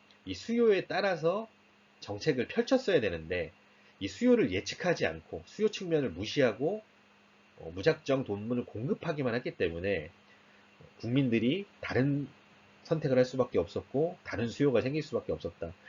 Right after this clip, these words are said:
그러니까 화폐 가치가 하락을 하게 되면 이제는 저축도 안 하려고 하고 투자도 안 하려고 하고 거래도 안 하려는 상황이 발생하기 때문에 이 사람들이 돈을 원할 수 있도록 계속해서 수요가 발생할 수 있도록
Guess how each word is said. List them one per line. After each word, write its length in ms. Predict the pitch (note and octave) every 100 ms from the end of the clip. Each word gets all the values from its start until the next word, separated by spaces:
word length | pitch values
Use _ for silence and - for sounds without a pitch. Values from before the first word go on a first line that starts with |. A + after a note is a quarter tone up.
| -
그러니까 80 | -
화폐 260 | - - G#3+
가치가 400 | F3 - A#2+ D#3
하락을 260 | F#3 F3+
하게 160 | D#3 C3+
되면 440 | A2+ G2+ B2+ F#3 G3+ -
이제는 460 | F#2 F#2+ A#2+ D3 A3 - - _ _ - - -
저축도 440 | F#2 - - C#3+
안 100 | G#2
하려고 420 | G2+ G2+ G2 F#2
하고 240 | F#2+ F#2 F#2
투자도 420 | - - A3 D3+
안 140 | G2
하려고 400 | F2+ F#2 F2+ F2+
하고 360 | E2+ E2+ C#3+ - - -
거래도 380 | - G#2+ D#3+ D#3
안 100 | G2+
하려는 360 | G#2 G2 F#2+ F2+
상황이 340 | C3+ B2+ A2+
발생하기 540 | - E2 A#2+ B2+ B2
때문에 460 | A#2+ E2 F2 G2+ D#2+ - - _ - -
이 80 | F#2+
사람들이 460 | F#2 F#3+ F#3 D#3 B2
돈을 400 | - G#2 A2 F2
원할 260 | C3 F3+ G#3
수 160 | -
있도록 360 | F#2 - E2 D#2+ - - - -
계속해서 420 | A#2+ D#3 C3+ A2
수요가 400 | - G#3+ F#3 C#3+
발생할 400 | - - F3+ F#3+
수 160 | -
있도록 460 | A2+ - G#2+ G2